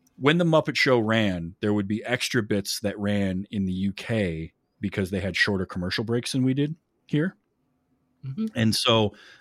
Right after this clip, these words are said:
Speaker 1: that segment of the particular episode of the Muppet Shows with Senior Wences didn't play in the U S. So people assumed it was just either made specifically for this movie or something like that. But it was an actual clip. And I just watched that episode a couple of months ago.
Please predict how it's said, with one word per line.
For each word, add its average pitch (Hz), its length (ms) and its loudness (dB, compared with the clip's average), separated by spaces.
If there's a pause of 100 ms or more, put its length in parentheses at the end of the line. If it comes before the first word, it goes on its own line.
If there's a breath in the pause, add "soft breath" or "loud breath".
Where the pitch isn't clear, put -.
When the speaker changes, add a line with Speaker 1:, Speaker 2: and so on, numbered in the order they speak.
Speaker 1:
that 117 380 4
segment 123 580 2
of 92 200 -2
the 101 140 0
particular 107 560 0
episode 101 320 -2
of 87 60 -4
the 87 60 -4
Muppet 95 320 -2
Shows 85 360 -2
with 101 160 -4
Senior 98 300 0
Wences 90 540 -4 (340 soft breath)
didn't 117 300 2
play 117 240 0
in 101 60 2
the 92 100 0
U 90 160 0
S. 95 160 -2
So 101 140 -2
people 131 320 0
assumed 117 420 2
it 98 80 -2
was 92 240 -4
just - 300 -6
either 98 180 -2
made 98 340 -2
specifically 104 600 -4
for 98 160 -6
this 87 200 -8
movie 95 440 -4 (680)
or - 80 -10
something 98 300 -2
like 92 220 -2
that. 90 260 -4 (560 loud breath)
But 113 80 4
it 113 60 6
was 101 80 2
an 107 80 4
actual 110 260 2
clip. 117 220 0
And 104 120 -4
I 117 120 4
just 117 420 2
watched 110 320 0
that 98 120 0
episode 98 360 -4
a 85 40 -8
couple 80 260 -8
of 76 60 -12
months 90 240 -6
ago. 64 260 -18